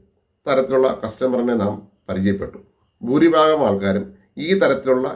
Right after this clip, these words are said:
ഇതിൻ്റെ അകത്ത് വരുന്ന പെപ്കോ എന്ന് പറയുന്ന ഫോർമുലയ്ക്ക് അകത്ത് വരുന്ന ആൾക്കാരാണ്. പക്ഷേ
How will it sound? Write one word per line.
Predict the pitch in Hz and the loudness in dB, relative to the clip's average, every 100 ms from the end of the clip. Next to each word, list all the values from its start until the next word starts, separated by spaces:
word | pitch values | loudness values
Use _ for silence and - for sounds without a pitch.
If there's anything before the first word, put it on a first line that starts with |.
| - 123 | -6 -4
ഇതിൻ്റെ | 139 156 135 | -2 2 2
അകത്ത് | 135 156 | 0 0
വരുന്ന | 127 95 98 110 | 0 0 -4 -6
പെപ്കോ | 107 - 139 | -8 -4 -2
എന്ന് | 131 120 | -2 0
പറയുന്ന | 113 117 113 | 0 0 -4
ഫോർമുലയ്ക്ക് | 113 110 120 123 120 170 196 - - | -4 -2 0 -2 -2 -8 -10 -14 -6
അകത്ത് | 127 175 185 | 0 0 2
വരുന്ന | 156 123 87 | 0 0 -2
ആൾക്കാരാണ്. | - 76 - - _ _ _ _ _ - | -4 -12 -12 -20 _ _ _ _ _ -10
പക്ഷേ | 107 - | -4 2